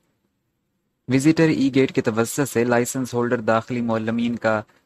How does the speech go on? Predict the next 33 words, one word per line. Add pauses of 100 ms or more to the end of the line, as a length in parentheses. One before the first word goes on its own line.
(120)
पता
लगा
सकते
हैं,
हज
की
बुकिंग
करा
सकते
हैं
और
इजाज़तनामा
भी
जारी
करा
सकते
हैं। (480)
ई
गेट
के
जरिए
से
ही
हज
इजाज़तनामे
की
बुकिंग
की
तफसीलात
भी
जान
सकते
हैं।